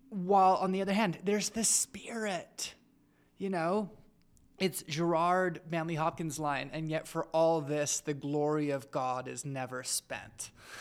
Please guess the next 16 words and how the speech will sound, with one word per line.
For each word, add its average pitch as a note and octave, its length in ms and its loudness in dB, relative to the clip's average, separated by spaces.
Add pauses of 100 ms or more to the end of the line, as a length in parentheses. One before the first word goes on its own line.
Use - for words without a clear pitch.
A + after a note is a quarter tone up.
(200)
And C#3 540 2 (220)
he's D3 200 -4
looking E3 260 0
at C#3 180 0
the D3+ 80 -2
world C#3+ 400 2
in B2+ 80 -10
that B2+ 240 -6
poem, A#2+ 560 -6 (180)
God's B2+ 320 -2
grandeur. A#2+ 680 -8 (600)
Um, A#2 500 -4 (1200)
and B2+ 680 -2 (220)
there's C#3+ 280 -4
this D#3 180 -4
sense E3+ 500 -2